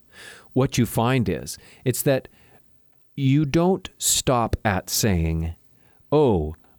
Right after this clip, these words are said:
I'm a biological, um, organic machine, and this is just what happens." But that you would find out that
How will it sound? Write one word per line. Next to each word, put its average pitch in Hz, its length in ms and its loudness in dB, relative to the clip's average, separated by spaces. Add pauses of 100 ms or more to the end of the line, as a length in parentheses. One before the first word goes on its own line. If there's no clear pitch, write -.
(100)
I'm 127 320 2
a 123 140 2
biological, 113 1600 2 (600)
um, 90 600 -14 (640)
organic 123 880 0 (280)
machine, 101 840 2 (500)
and 104 220 2
this 127 220 0
is 123 120 2
just 104 340 0
what 107 160 -2
happens." 101 680 -4 (600)
But 123 180 -2
that 127 180 -2
you 127 160 4
would 127 160 2
find 127 400 0
out 160 300 0
that 117 240 0